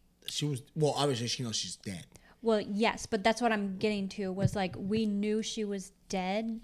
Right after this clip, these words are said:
Speaker 2: but we couldn't wrap our heads around,
Speaker 1: Yeah, that wasn't
Speaker 2: like, I don't know, it's just such a weird thing, you know? And then we're, like, looking at her, tr-, like,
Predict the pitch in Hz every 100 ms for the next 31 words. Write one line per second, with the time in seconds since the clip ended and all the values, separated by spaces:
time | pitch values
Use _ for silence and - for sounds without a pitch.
0 | - - 202 - 190 214 214 226 208 185
1 | 185 190 190 196 180 190 185 208 202 202
2 | 131 120 127 135 147 131 110 - - -
3 | - - - - 196 180 170 - - _
4 | _ _ _ _ _ _ _ _ _ _
5 | _ _ _ - 196 196 196 196 190 -
6 | 208 220 196 - 202 185 196 196 185 180
7 | 196 180 185 180 180 180 185 185 - 208
8 | 196 196 196 202 190 185 196 190 190 190
9 | 190 202 196 202 208 - 190